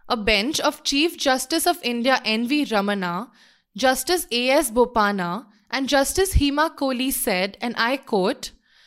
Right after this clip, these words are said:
"This is an unprecedented order. How can future course of action be stayed?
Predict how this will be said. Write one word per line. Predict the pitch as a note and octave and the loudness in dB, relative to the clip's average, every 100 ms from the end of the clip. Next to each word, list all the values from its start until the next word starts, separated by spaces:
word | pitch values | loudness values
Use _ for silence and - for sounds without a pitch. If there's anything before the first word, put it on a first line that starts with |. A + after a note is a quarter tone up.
| _ _ | _ _
"This | G#3+ D4+ F4 | -2 0 2
is | E4+ | 2
an | G4 - | 2 2
unprecedented | B3+ D4+ D#4+ D#4+ D#4+ C4+ D#4 D4+ E4+ - | 0 0 0 0 0 -2 -2 0 -4 0
order. | A3 G#3 F3+ F3 F3+ - _ _ _ | 0 0 -2 -6 -8 -16 _ _ _
How | C#4+ D4 | 2 2
can | D4+ G4 | 2 -4
future | G#4 C#4+ C#4+ D#4 F4 F4 | -2 -2 0 0 -2 0
course | C4 C#4 | 0 2
of | E4 - | 0 -2
action | A3 A3+ - D4 C4+ | -4 -4 -4 -2 -2
be | B3 | -2
stayed? | C4 - G#3 F#3 B3+ E4+ | -4 -4 -2 -2 -4 -8